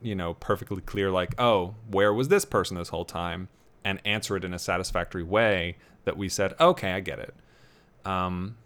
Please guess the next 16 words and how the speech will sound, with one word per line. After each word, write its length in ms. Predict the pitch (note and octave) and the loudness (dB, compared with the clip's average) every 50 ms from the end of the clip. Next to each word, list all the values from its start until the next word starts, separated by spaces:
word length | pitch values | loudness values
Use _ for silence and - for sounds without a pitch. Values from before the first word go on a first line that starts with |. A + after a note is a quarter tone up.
| _ - | _ -6
short 400 | - - - E3 D#3+ E3 D#3 - | -2 4 6 8 8 6 6 4
of, 480 | B2 A#2+ A2+ A2 G#2+ G2 G2 A2 - - | 2 4 4 4 4 2 0 -6 -12 -4
you 140 | - A#2+ A2+ | -4 -2 0
know, 220 | G2 F#2 F2+ F2+ | 0 0 0 0
being 380 | F2 - A2 G#2+ G#2 G2+ G2 G2+ | 0 0 0 2 2 0 -2 -4
in 200 | - G2+ F#2+ F#2 | -4 -4 -2 -2
a 120 | F#2 F#2 | -2 -2
Steve 280 | - - - G#2+ F#2 F#2+ | -2 -2 -2 -2 0 2
Rogers 340 | G2 F2+ F2+ E2 F2 E2 | 2 2 2 0 -4 -6
coma, 480 | - - - F3+ F#3+ C3+ F#2 G2 B2+ C3 - - - - - - _ _ _ _ - - - - - - | -4 2 2 4 4 4 2 2 0 -2 -6 -16 -20 -20 -20 -20 _ _ _ _ -20 -20 -18 -16 -14 -14
uh, 280 | - B1+ C2 A#1+ A#1+ G#1 G1+ A1 A1 - F#2 F2+ | -12 -14 -14 -14 -16 -16 -18 -18 -18 -18 -20 -18
you 180 | F2 G#2+ C#3 E3 | -12 -6 -4 -2
know, 220 | A#2+ D#2 F2 G#2+ A2 - - - - | 0 0 -2 -4 -6 -10 -18 -16 -8
who's 180 | - A2 F#2+ - | -8 -6 -6 -4
to 80 | - G#2 | -6 -2
say? 280 | - - G#2+ D#2+ - | 2 2 2 2 2